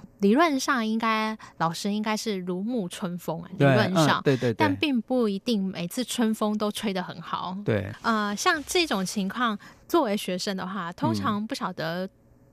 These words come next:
Speaker 1: 大家面对，就是学校老师可能有不当使用他权力的时候，
Speaker 2: 嗯哼。
Speaker 1: 大家可以做什么事情？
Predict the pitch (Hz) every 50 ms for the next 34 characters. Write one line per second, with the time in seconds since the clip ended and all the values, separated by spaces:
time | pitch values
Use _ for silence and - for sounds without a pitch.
0 | _ _ - 247 220 202 196 196 202 202 208 220 226 214 190 185 - 202 180 160
1 | - 180 - 196 - 196 175 180 - 208 185 220 254 226 180 170 180 - 196 196
2 | 196 - - 185 175 175 185 185 180 165 - - 202 196 - 254 220 202 185 190
3 | 185 - - - 190 190 202 208 202 - 202 - - - - - 185 185 180 -
4 | 175 175 - 185 185 208 214 214 208 214 208 214 214 214 190 - - - 214 196
5 | 165 - - - - - - 175 - 180 - - 214 190 175 - - 185 170 -